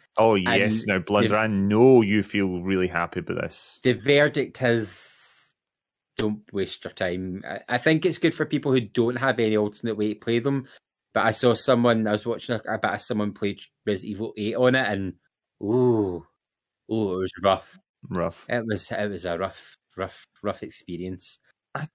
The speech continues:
Speaker 1: don't
Speaker 2: Um,
Speaker 1: know why they insist. I mean, I understand that cloud gaming would seem like a viable way to get those games
Speaker 2: Yeah.
Speaker 1: onto the, but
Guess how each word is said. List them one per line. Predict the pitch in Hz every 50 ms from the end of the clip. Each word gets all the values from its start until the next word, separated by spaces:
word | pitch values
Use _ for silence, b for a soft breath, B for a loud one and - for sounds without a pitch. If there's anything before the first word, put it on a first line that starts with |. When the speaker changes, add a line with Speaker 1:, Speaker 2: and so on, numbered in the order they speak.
| -
Speaker 1:
don't | 190 202 - 208 - - -
Speaker 2:
Um, | -
Speaker 1:
know | - - 254
why | 233 202 180 190 185 185 180
they | 180 185 170
insist. | 160 151 - - - - - - - 185 190 - - - -
I | -
mean, | 147 160 165
I | 165 160
understand | 170 185 202 214 196 - - - 175 165 165 160
that | 131 - -
cloud | - - - 131 143 143 135
gaming | - - 135 135 139 135 127 120 117 - - _ _ _ -
would | 117 120 123 127 123 117 - - - _ _ _ _ _ _ _ _ _
seem | - - - - - - 156 156 156 156
like | 151 143 135 131 -
a | 131
viable | 117 107 104 104 104 117 120 127 135 156 156 160 151 165 165 165 156 147 131 - _ _ _ _
way | - - 117 120 120 135 143 170 208
to | 208 - - 233
get | 214 226 220 233 - -
those | 202 220 202 -
games | - - 127 127
Speaker 2:
Yeah. | 127 127 127 127 127 123
Speaker 1:
onto | 123 196
the, | 196 208 202 202 b b b b b b b 151 135 -
but | - 196 185 180 - - -